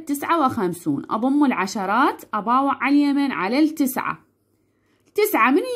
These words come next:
يجي قبلها؟ يعني منو أصغر من عدها؟ أصغر من عدها هو الثمانية، وأبوها خمسون. تسعة وخمسون، منو يجي ورا التسعة وخمسون؟ ستون. أحسنتم.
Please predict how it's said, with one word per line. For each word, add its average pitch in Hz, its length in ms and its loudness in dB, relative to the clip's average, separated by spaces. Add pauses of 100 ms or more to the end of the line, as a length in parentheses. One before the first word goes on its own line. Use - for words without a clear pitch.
(140)
يجي 277 140 4
قبلها؟ 226 720 0
يعني 202 260 0
منو 381 180 2
أصغر 254 360 2
من 226 240 0
عدها؟ 185 680 -4 (440)
أصغر 208 340 -2
من 180 160 0
عدها 247 300 0
هو 233 200 -2
الثمانية، 254 920 0 (280)
وأبوها 285 720 0 (160)
خمسون. 175 580 -4 (960)
تسعة 381 420 2
وخمسون، 240 680 -2
منو 349 180 -4 (200)
يجي 269 140 2
ورا 254 180 2
التسعة 247 500 -2
وخمسون؟ 196 1080 -4
ستون. 247 1600 -2
أحسنتم. 180 680 -4